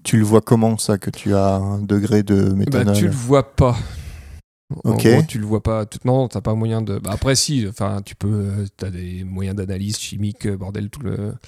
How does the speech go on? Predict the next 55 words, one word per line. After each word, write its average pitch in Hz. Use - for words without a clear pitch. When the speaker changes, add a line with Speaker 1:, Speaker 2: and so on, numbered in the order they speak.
Speaker 2:
Mais 113
toi, 135
euh, -
si 117
tu 110
fais 113
fermenter 113
des 107
fruits, 123
euh, 104
dans 107
ta 104
cuisine, 107
tu, 98
tu -
pourras 95
pas 107
dire 113
il 101
y 101
a -
du 101
méthanol. 107
Après, -
il 131
y -
a 117
une 120
odeur, 143
mais, 110
euh, 101
je -
pense -
que 110
tu -
la 104
sens 110
pas 120
au 113
milieu 110
de 98
Speaker 1:
Hmm. 123
Speaker 2:
tout -
ce -
qui 113
est -
arôme 107
de 104
fruits, 117
euh, 104
et 113
Speaker 1:
D'accord. 104
Speaker 2:
d'éthanol 107
et 104
de... 95